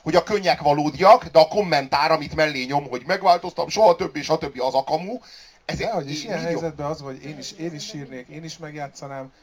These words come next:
Speaker 2: Az ember menekül, bazd meg, ez életösztön. Tehát de megjátszanád,
Speaker 1: Jó,
Speaker 2: kurvára, hogy
Speaker 1: ö,
Speaker 2: játszhatnád elő.
Speaker 1: jó.
Speaker 2: Az, az, az más, az más, hogy nem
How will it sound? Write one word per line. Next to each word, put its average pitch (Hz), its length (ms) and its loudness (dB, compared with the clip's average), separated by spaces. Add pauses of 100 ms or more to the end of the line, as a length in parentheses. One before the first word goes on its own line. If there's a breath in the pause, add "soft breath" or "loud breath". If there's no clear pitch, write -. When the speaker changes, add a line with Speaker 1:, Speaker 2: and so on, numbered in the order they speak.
(120)
Speaker 2:
Az - 100 -18
ember 160 260 -10
menekül, 135 480 -14
bazd 165 200 -8
meg, 131 120 -18
ez 123 100 -16
életösztön. 113 760 -14
Tehát 151 220 -14
de 190 220 -4
megjátszanád, 131 720 -10
Speaker 1:
Jó, 131 140 -6
Speaker 2:
kurvára, 139 200 -2
hogy 143 80 -8
Speaker 1:
ö, 143 40 -4
Speaker 2:
játszhatnád 147 440 -6
elő. 165 180 -10 (120)
Speaker 1:
jó. 143 220 0
Speaker 2:
Az, 196 160 -2
az, 214 260 0
az 180 180 -4
más, 196 340 -6
az 170 160 -6
más, 196 200 -6
hogy 175 100 -8
nem 180 320 -12